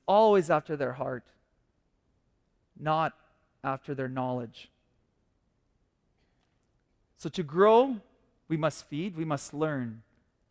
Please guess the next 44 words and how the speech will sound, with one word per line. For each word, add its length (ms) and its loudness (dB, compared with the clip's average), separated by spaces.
and 100 -4
then 80 -4
we, 140 -2
then 240 -2
we 120 -6
must 300 -6
take 180 -6
steps 380 -4
to 80 -14
put 180 -4
it 80 -4
into 200 -8
practice. 680 -10
So 140 -2
maybe 220 2
it's 160 -4
time 300 2
for 180 2
us 160 2
to 60 -4
examine 540 -2
what 220 0
diets 580 0
we 160 -4
are, 340 0
we 180 0
have 240 -2
in 80 -6
our 160 -4
life, 260 -6
what 140 -6
spiritual 500 -4
diets 400 2
we 120 -8
are 60 -2
partaking 520 -6
in, 180 -10
and 120 2
what 140 6
we 120 6
are 60 8
forgetting 480 2
to 120 -8
do 340 2